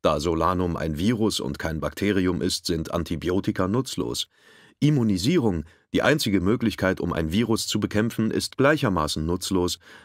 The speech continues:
da selbst die geringste Dosis zu einer ausgewachsenen Infektion führt.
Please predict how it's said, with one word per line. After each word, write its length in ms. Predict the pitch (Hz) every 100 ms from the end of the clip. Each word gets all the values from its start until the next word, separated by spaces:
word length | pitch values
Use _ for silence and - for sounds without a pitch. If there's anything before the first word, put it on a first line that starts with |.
| -
da 100 | 85
selbst 320 | 92 113 -
die 60 | -
geringste 540 | 101 95 170 - 135
Dosis 540 | 107 117 123 113 101
zu 180 | - 101
einer 320 | - 92 80
ausgewachsenen 840 | - 123 - 92 101 - 101 95 90
Infektion 680 | 92 - 85 - 131 92
führt. 380 | 78 78 - -